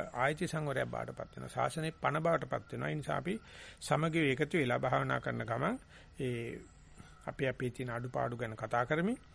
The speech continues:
ඒ කටයුතු කරනකොට අපිට අර gedරක දොරක නැති පුදුම ආධ්‍යාත්මික ගතියක්,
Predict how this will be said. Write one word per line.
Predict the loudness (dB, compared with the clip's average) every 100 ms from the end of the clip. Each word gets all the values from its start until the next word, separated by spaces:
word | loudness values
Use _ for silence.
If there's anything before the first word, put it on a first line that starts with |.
| -20 -20 -14 -6 -2
ඒ | -2 2
කටයුතු | 2 4 2 2
කරනකොට | 0 0 0 0
අපිට | 0 -2
අර | -2
gedරක | 0 0 -2 -2
දොරක | -2 -2 -2
නැති | -2 -2 0 -2 -4 -10 -20 -14
පුදුම | -6 -2 0
ආධ්‍යාත්මික | 2 0 2 2 0 -2 -4
ගතියක්, | 0 0 2 0 0